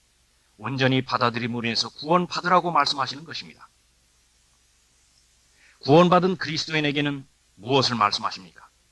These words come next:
바로 그리스도의 심판석을 준비하라고 말씀하시는 것입니다. 구원받은 모든 그리스도인에게는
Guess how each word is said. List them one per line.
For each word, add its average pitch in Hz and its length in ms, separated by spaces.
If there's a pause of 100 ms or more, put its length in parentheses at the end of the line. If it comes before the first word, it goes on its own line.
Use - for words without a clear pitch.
(160)
바로 95 280
그리스도의 160 480
심판석을 165 800
준비하라고 131 580
말씀하시는 113 520
것입니다. 117 420 (1160)
구원받은 135 540
모든 156 420
그리스도인에게는 151 840